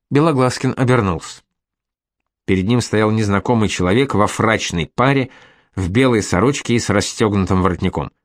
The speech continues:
Тонкие усы пирамидкой — выдавали в нём человека светского. Но глаза... Таких глаз Илья никогда не видел.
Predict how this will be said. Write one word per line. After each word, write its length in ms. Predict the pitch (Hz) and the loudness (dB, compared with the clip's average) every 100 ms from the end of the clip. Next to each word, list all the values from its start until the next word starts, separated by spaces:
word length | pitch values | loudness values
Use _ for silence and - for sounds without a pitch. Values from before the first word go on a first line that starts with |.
| _ _ _ _ _ _ _ _ _ _ _ _ _ - | _ _ _ _ _ _ _ _ _ _ _ _ _ 0
Тонкие 500 | 123 113 - 107 98 | 0 0 0 0 0
усы 600 | 87 92 - 135 151 139 | -2 -6 -2 0 2 0
пирамидкой — 880 | - 131 139 139 139 - - 131 - _ _ _ _ | 0 2 2 2 0 -2 0 0 -2 _ _ _ _
выдавали 460 | - 92 95 110 113 | -4 0 2 2 2
в 60 | 92 | 0
нём 140 | 101 | -2
человека 460 | - 92 95 92 95 | 0 0 0 0 -4
светского. 640 | - 92 80 - - - _ _ _ _ _ _ _ _ _ _ _ _ _ _ _ | -2 -2 -2 -4 -12 -12 _ _ _ _ _ _ _ _ _ _ _ _ _ _ _
Но 240 | - 95 104 | -4 0 0
глаза... 920 | 85 80 73 87 123 127 90 - - _ _ _ _ - | 0 -4 -4 0 0 0 -2 -10 -18 _ _ _ _ -8
Таких 720 | 85 82 - 143 135 - - - | -6 -6 -2 -2 -2 -6 -14 -16
глаз 960 | - 78 87 98 113 151 151 143 - - | -16 -6 -2 0 0 0 -2 -6 -14 -6
Илья 640 | 139 131 127 123 123 131 | 0 2 2 0 -2 -2
никогда 640 | 147 131 117 104 92 85 92 | -2 -2 0 -2 0 -2 0
не 180 | 95 | 0
видел. 440 | 82 76 80 73 | -2 -4 -6 -8